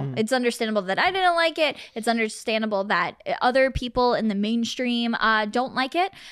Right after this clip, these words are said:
Speaker 2: Um, and that's because the very origin of the word was bullshittery.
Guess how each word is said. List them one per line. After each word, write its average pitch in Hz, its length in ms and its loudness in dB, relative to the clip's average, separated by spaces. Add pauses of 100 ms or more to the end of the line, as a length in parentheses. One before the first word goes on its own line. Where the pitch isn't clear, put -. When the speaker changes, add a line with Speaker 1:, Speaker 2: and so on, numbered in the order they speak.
(200)
Speaker 2:
Um, 262 280 2
and 294 160 2
that's 359 160 2
because 381 520 2
the 339 160 2
very 320 480 2
origin 370 400 0
of 349 100 -2
the 302 140 -2
word 262 580 0 (340)
was 311 560 2
bullshittery. 285 840 -4